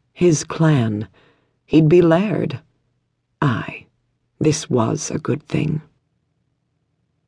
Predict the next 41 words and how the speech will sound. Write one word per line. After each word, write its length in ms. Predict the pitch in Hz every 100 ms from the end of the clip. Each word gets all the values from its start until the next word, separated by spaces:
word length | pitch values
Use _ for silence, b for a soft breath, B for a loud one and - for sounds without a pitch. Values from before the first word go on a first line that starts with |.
| _ _ _ _ _ _ _ _ _ _ _ _ _
Alaric 500 | 165 185 220 247 247 -
and 100 | 151
a 20 | 139 135
dozen 320 | 170 139 127
of 140 | 131 -
the 80 | 131
McCabe 480 | 135 180 165 151
soldiers 600 | - 156 135 123 123 123
rode 360 | 135 156 156 147
at 80 | 131
a 60 |
steady 360 | 127 - 202 165
pace 440 | 151 156 117 -
throughout 360 | - - 131 127
the 100 | -
day. 440 | 131 123 113 - - b b b b _
Since 300 | - 127 -
they'd 240 | 131 123
gained 340 | 135 139 135 123
a 80 |
late 360 | 120 127 143 -
start, 580 | - - 165 120 - -
what 200 | 139 131
would 160 | 135 143
normally 400 | 208 156 120 123
be 180 | 127
a 60 | 127
day's 440 | 123 135 123 120
ride 420 | 131 151 131 127 131
would 180 | 135
now 200 | 160 170
require 480 | 151 127 - 123 123
them 220 | 120 135
to 140 | 131 131
arrive 420 | 127 139 143 139
on 160 | 127 127
MacDonald's 640 | - 143 143 139 131 143
lands 400 | 139 135 131 -
the 100 | 143
next 320 | 135 - -
morning. 440 | 170 156 120 143